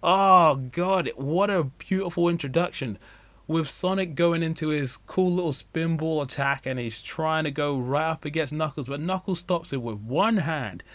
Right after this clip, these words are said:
in slow motion, looking cool as hell, uttering the line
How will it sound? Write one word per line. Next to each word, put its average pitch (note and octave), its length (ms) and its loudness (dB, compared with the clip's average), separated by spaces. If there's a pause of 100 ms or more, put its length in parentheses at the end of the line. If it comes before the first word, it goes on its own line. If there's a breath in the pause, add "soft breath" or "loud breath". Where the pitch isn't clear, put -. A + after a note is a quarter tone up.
(420 loud breath)
in A3 240 4
slow G3 360 4
motion, D#3 480 2
looking C#3 320 -4
cool G#3+ 400 -2
as F#3 140 0
hell, C3+ 440 -4 (440 loud breath)
uttering G3 520 0
the F3 100 2
line C3 540 -4